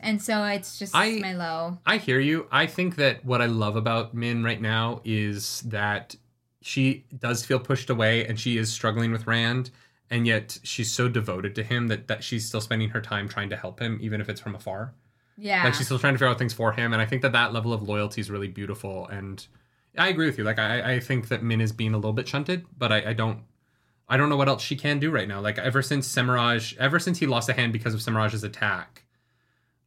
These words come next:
Speaker 2: um, I don't know that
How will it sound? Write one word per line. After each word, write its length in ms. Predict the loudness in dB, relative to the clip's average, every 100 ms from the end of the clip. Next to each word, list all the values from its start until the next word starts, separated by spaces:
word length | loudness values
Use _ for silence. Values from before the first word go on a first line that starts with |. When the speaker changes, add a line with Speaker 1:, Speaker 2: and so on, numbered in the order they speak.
| _
Speaker 2:
um, 520 | 2 2 2 -4 -8 -14 _ _ _ _ _ _ _ _ _ _ _ _ -8
I 80 | -6
don't 420 | -2 0 0 -4
know 560 | -4 -2 -2 -4 -6 -8
that 520 | -8 -8 -10 -12